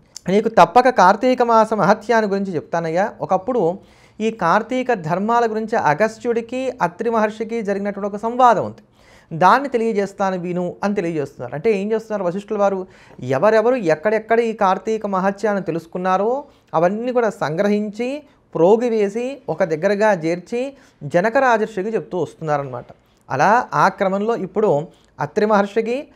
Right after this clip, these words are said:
అగస్త్య మహర్షికి జరిగినటువంటి సంవాదాన్ని చెప్తూ వస్తున్నారు. అత్రి సాక్షాత్తు సప్తర్షుల్లో ఒకడు, మహానుభావుడైనటువంటి ఋషి, దత్తాత్రేయుల వారిని కన్నటువంటి మహనీయుడు, పునీతుడు,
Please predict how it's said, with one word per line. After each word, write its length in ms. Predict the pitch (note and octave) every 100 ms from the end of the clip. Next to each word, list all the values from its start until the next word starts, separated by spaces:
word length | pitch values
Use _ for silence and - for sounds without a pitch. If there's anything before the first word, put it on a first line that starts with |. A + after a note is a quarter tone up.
| _ -
అగస్త్య 440 | D3+ D#3+ A#3+ -
మహర్షికి 440 | B3+ A3+ A3 G#3+ G#3
జరిగినటువంటి 720 | F#3+ F#3 F3+ F#3+ F#3+ G#3 E3 - _ _
సంవాదాన్ని 560 | F3+ F3 A3 G3+ F3 F3+
చెప్తూ 240 | E3 -
వస్తున్నారు. 560 | D#3 D3 - C3+ - _ _ _ - -
అత్రి 600 | C#3+ D3 C4 F#3 F3 A3+ -
సాక్షాత్తు 800 | D#3+ F#3 - A#3+ A3+ A3+ A#3 E3+ - _ -
సప్తర్షుల్లో 560 | F3 - A#3 A#3+ A3
ఒకడు, 360 | G#3+ F#3 D3+ C#3+ - _ -
మహానుభావుడైనటువంటి 1120 | C3 E3 F#3+ B3 G#3 A3+ G#3+ F#3+ F3 E3 D3+
ఋషి, 440 | C3 C#3+ G#3+ D#3 - _ _ -
దత్తాత్రేయుల 800 | C#3 C#3+ F#3+ B3 - A#3 A#3 G#3
వారిని 520 | F#3+ F3+ F3+ G3 D3+ - _ -
కన్నటువంటి 540 | D3 G3+ G3+ G#3 F#3
మహనీయుడు, 640 | D3+ C3 F3 G#3 G#3+ D3 - _ D#3+
పునీతుడు, 400 | G3 A#3+ F#3+